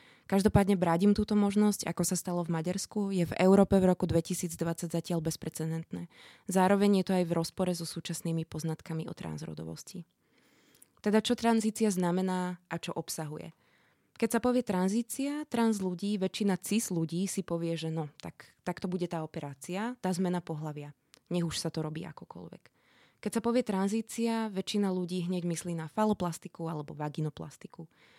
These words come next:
Tieto zákroky však nie sú nevyhnutnou súčasťou medicínskej tranzície.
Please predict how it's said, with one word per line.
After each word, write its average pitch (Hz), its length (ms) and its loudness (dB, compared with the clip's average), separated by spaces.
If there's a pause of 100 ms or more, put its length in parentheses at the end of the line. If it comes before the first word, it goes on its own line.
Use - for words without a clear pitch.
(180)
Tieto 208 240 0
zákroky 196 420 0
však 185 220 -6
nie 185 160 0
sú 208 100 0
nevyhnutnou 170 540 2
súčasťou 151 500 -8
medicínskej 160 640 -6
tranzície. 175 720 -8